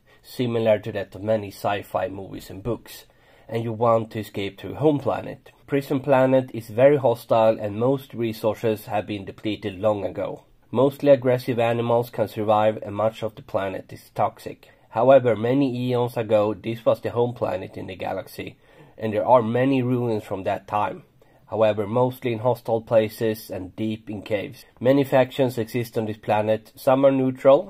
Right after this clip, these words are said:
and willing to trade with you, but they will kill you if you cross them.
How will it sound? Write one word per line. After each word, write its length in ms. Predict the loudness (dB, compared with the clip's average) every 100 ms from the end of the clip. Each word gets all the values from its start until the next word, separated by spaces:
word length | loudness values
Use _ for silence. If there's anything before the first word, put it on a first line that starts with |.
| -10
and 100 | -4
willing 280 | -4 -4 -14
to 100 | -8
trade 340 | 0 2 0
with 200 | -8 -2
you, 240 | -2 -2 _ _ _ _ _ -20
but 460 | -2 4 4 2 _
they 140 | -4
will 140 | -2 -4
kill 260 | -2 -4
you 340 | -2 -4 -6 -8
if 180 | -10 -10
you 60 | -10
cross 320 | -4 -4 -4
them. 220 | -8 -8